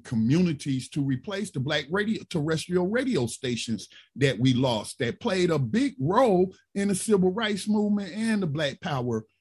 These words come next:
movement, with local individuals being able to discuss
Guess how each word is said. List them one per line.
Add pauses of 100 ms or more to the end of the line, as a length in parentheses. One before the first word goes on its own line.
(160)
movement,
with (200)
local
individuals
being
able
to
discuss